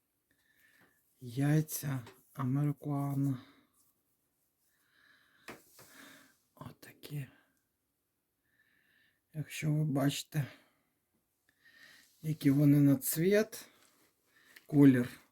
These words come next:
яйця. Вибачаюся за суржик. Ух ти. Отакі яйця.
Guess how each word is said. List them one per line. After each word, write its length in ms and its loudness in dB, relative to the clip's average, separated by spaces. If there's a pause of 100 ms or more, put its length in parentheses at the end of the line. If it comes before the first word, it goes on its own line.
(140)
яйця. 840 -2 (1300)
Вибачаюся 960 0
за 340 -4 (1160)
суржик. 840 0 (4000)
Ух 260 -10
ти. 340 -10 (2000)
Отакі 540 -6
яйця. 560 -2